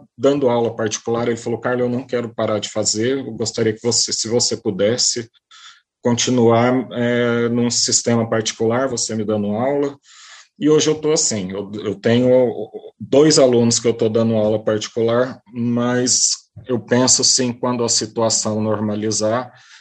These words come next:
de voltar a dar essas aulas. Não é uma coisa que me toma muito tempo, são aulas, é, noturnas, né? É sempre no período da noite, e é uma coisa que eu gosto muito de fazer.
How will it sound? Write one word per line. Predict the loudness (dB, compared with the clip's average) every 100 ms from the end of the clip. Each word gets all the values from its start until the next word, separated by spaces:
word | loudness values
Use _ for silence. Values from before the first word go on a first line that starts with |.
| _ -8
de | -2
voltar | 0 0 -2 -2
a |
dar | -2 -2
essas | -2 -2 -2
aulas. | -2 0 -2 -2
Não | -4
é | -4
uma | -4
coisa | -6 -4 -2 -4
que | -8
me | -8 -8
toma | -4 -2 -2
muito | -2 -4 -8
tempo, | -4 -4 -4 -4
são | -4 -2 -2
aulas, | 0 0 0 0 -2 -2 -4 -6
é, | -6 -4
noturnas, | -2 -4 -2 -2 -2 -4 -8 -6
né? | -4 -4
É | -6
sempre | -6 -6 -4
no | -4 -2
período | -2 0 -2
da | -2 -2
noite, | 2 0 0 -6 -10 -16 _ -20 -20 -20 _ _
e | -2
é | 0
uma | 0
coisa | 2 0 0 -6
que | -2
eu | -2
gosto | 0 0 0 0 0
muito | -2 -2 -6
de | -8
fazer. | -2 0 0 -4 -8